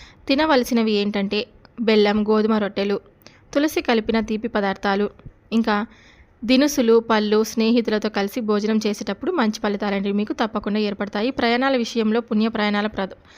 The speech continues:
ప్రాధాన్యం. శుభ సూచనలు వచ్చేసి ఈ మాసంలో చేసే శివ దేవాలయ యాత్రలు ఎంతో శుభప్రదమండి. హిమాలయ ప్రాంతాలు, శైవ క్షేత్రాలు లేదా శివలింగ దర్శనం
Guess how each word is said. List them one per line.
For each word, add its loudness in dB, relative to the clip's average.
ప్రాధాన్యం. 2
శుభ 0
సూచనలు 0
వచ్చేసి -2
ఈ 0
మాసంలో 2
చేసే 0
శివ -2
దేవాలయ 0
యాత్రలు -2
ఎంతో 2
శుభప్రదమండి. -2
హిమాలయ 6
ప్రాంతాలు, 2
శైవ 0
క్షేత్రాలు 0
లేదా 0
శివలింగ 0
దర్శనం -2